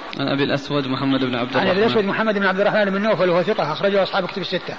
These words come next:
Speaker 1: عن عروة عن عائشة.
Speaker 2: عن عروة عن عائشة وقد مر ذكرهما.
Speaker 1: قال: "حدثنا ابن السرح قال أخبرنا ابن وهب قال أخبرني مالك عن أبي الأسود بإسناده مثله زاد: 'فأما من أهل بعمرة فأحل'".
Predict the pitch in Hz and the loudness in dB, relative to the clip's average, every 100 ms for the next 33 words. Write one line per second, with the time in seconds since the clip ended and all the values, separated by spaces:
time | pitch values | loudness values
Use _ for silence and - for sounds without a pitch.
0 | - 127 117 139 135 139 - 120 123 117 | -4 -2 0 0 0 0 0 0 0 -2
1 | - - 190 220 185 180 196 214 190 190 | -4 0 2 4 4 2 2 2 2 0
2 | 180 175 175 170 156 160 156 170 - - | 0 0 0 0 -2 -2 -2 -4 -10 -12
3 | - - - - - - - - - - | -12 -14 -14 -14 -14 -14 -12 -12 -8 2
4 | 156 151 156 165 175 170 156 151 - 175 | 4 4 4 4 4 4 4 0 2 2
5 | 151 - 165 156 139 170 165 160 147 160 | 2 4 6 6 4 4 6 6 4 4
6 | 175 160 170 160 143 165 170 160 156 165 | 4 4 4 4 4 4 6 6 6 6
7 | 180 180 175 160 156 160 156 165 - 180 | 6 4 2 2 4 4 4 2 4 2
8 | 156 160 156 156 170 165 156 151 147 165 | 4 4 4 4 4 6 6 4 4 4
9 | 175 175 165 - - - 131 165 175 185 | 6 4 4 -6 -12 -4 4 6 6 4
10 | - - - 165 160 202 202 180 165 175 | -2 -14 -2 4 6 6 6 6 6 6
11 | 170 170 185 175 160 156 185 175 170 208 | 6 6 6 6 6 6 6 4 4 4
12 | 233 - 156 147 127 156 151 147 | 2 2 4 6 6 6 6 6